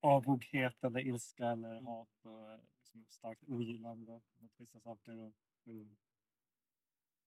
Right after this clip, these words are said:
Speaker 1: och i okunskap och, om, eh, vår natur och,
Speaker 2: Mm.
Speaker 1: ehm, avundsjuka och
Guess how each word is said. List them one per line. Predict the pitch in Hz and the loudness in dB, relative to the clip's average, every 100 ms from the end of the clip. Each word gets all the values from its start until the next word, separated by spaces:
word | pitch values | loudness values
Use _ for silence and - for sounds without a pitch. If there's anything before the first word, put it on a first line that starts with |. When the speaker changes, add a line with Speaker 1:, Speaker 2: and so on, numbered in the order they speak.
| _ _ _ | _ _ _
Speaker 1:
och | 139 131 | -4 2
i | 131 131 139 _ _ - | 4 2 0 _ _ 0
okunskap | 170 147 147 135 - 139 139 - | 2 4 2 0 6 8 8 4
och, | 127 127 127 127 - _ | -2 2 2 0 -4 _
om, | 151 131 127 | -2 0 2
eh, | 123 123 123 123 | 2 4 2 -2
vår | 127 127 | -4 0
natur | 127 127 127 123 123 | 0 0 0 2 2
och, | 120 117 117 _ | 0 -2 -6 _
Speaker 2:
Mm. | 135 117 107 _ _ _ _ _ _ _ | -6 -6 -6 _ _ _ _ _ _ _
Speaker 1:
ehm, | 123 120 117 117 113 104 _ _ _ _ _ _ _ _ _ _ _ _ _ _ | -8 -4 -4 -6 -12 -16 _ _ _ _ _ _ _ _ _ _ _ _ _ _
avundsjuka | 135 127 123 - 123 - - 120 113 | 2 4 2 -2 -4 -4 0 4 4
och | 110 110 107 | 2 -2 -4